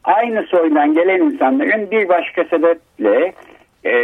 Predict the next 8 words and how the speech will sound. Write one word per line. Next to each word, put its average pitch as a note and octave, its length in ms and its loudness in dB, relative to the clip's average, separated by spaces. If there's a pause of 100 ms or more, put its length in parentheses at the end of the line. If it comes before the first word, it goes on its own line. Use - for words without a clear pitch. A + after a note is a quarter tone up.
(520)
ya F3 340 -2
da E3+ 120 2
bir F3+ 120 0
başka E3 300 0
sebeple D#3+ 400 0
aralarında C#3+ 440 2
yakınlık D3+ 760 -2
bulunanların A#2 840 0